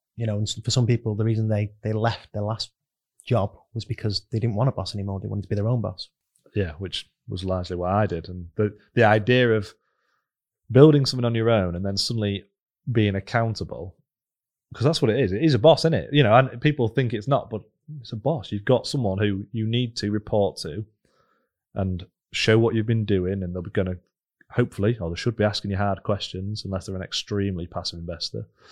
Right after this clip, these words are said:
Speaker 2: Um, yeah, and that's hundred percent the downside to it, isn't it? 'Cause people just think, do you think it's just 'cause it's,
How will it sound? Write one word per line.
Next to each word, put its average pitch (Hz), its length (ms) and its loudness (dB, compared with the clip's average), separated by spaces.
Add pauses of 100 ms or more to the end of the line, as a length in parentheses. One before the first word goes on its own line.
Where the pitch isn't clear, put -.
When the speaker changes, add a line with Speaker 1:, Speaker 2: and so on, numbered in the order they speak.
(400)
Speaker 2:
Um, 101 460 2 (580)
yeah, 123 240 4
and 98 80 -2
that's - 240 -6 (600)
hundred 113 240 0
percent - 240 -2
the - 80 -12
downside 101 400 -4
to 82 80 -12
it, 120 60 -8
isn't 123 80 -4
it? - 100 -12
'Cause - 80 -20
people 104 280 -8 (140)
just - 180 -8
think, 98 300 -4 (840)
do 160 100 6
you 196 60 8
think 170 100 6
it's 131 80 2
just 147 140 2
'cause 135 140 6
it's, - 260 0